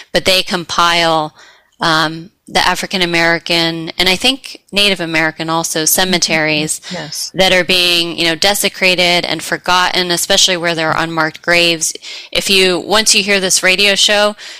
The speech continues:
Speaker 1: you'll start seeing it pop up everywhere in the news. Um, it's just, you know, i-, it's amazing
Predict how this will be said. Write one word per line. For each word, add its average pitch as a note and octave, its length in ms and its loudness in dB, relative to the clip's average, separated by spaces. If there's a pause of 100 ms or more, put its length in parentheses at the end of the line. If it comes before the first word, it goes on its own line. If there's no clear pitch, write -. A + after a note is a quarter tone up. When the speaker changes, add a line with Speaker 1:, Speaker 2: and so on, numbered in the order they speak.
Speaker 1:
you'll G3 100 2
start - 300 2
seeing F#3+ 320 0
it F3+ 160 0 (380)
pop G#3+ 260 2
up G3+ 220 2
everywhere F#3+ 420 2
in E3+ 120 -2
the E3 100 -4
news. E3 480 -2 (420)
Um, E3 540 0 (180)
it's - 400 2
just, - 440 0 (160)
you F3 120 0
know, D#3+ 440 0
i-, - 180 0
it's - 240 0
amazing E3+ 680 0